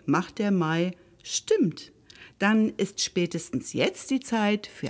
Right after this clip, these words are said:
Ausflüge ins Grüne gekommen. Könnte man meinen, oder? Aber es soll ja auch solche geben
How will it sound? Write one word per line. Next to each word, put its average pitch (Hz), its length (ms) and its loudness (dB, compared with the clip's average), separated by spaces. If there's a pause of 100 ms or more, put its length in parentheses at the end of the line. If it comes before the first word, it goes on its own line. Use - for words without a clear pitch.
(120)
Ausflüge 170 800 0
ins 151 320 -4
Grüne 170 420 4
gekommen. 135 540 -2 (1400)
Könnte 180 280 0
man 175 200 4
meinen, 185 340 4
oder? 185 320 0 (2000)
Aber 185 640 2
es - 240 -2
soll 151 220 2
ja 262 260 0
auch 190 220 0
solche 139 580 0
geben 240 400 0